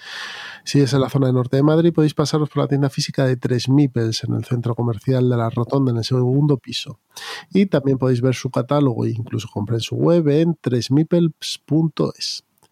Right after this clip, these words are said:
Para contactar con nosotros, pues ya sabéis, eh, los canales, el correo, ciudadano punto mipel arroba gmail punto com, nuestro Twitter en arroba ciudadano mipel, el Instagram Ciudadano Mipel, nuestra página web, ciudadano mipel punto com,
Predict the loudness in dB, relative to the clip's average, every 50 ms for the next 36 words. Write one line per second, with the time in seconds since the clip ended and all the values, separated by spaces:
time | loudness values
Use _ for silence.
0 | _ _ -20 -20 -18 -16 -16 -16 -16 -16 -18 -18 -10 _ -2 -2 -2 -2 -2 -4
1 | -4 -4 -4 -2 0 0 0 0 2 2 2 2 4 4 4 4 4 2 0 -2
2 | -2 -2 -2 -2 -2 -2 -2 -2 -2 -4 -6 -6 -6 -6 -6 -4 -4 -4 -4 -4
3 | -4 -4 -6 -6 -4 -4 -2 -2 -2 -2 -4 -6 -6 -8 -8 -8 -8 -8 -6 -2
4 | 0 2 4 4 6 4 4 2 0 0 0 0 2 2 0 0 0 -2 -2 0
5 | 0 0 0 0 0 -2 -2 -2 -4 -4 -4 -6 -6 -6 -6 -8 -8 -8 -10 -8
6 | -8 -2 0 2 4 4 4 2 0 -2 -4 -4 0 0 0 2 4 2 4 4
7 | 4 4 4 4 4 4 2 2 2 0 0 0 0 0 2 2 2 2 2 0
8 | 0 2 0 0 2 0 -2 -4 -8 _ _ -4 0 0 0 0 0 0 0 0
9 | 2 2 0 0 -2 0 0 0 2 2 2 2 0 0 _ 2 2 2 0 -2
10 | -6 -12 -20 -18 -16 -16 -16 -16 -18 -20 _ _ -4 -2 -2 0 -2 0 0 2
11 | 2 4 4 6 6 6 6 4 2 -2 0 0 2 2 4 4 4 4 2 2
12 | 2 0 -2 0 0 0 0 2 0 0 0 2 2 2 2 2 -2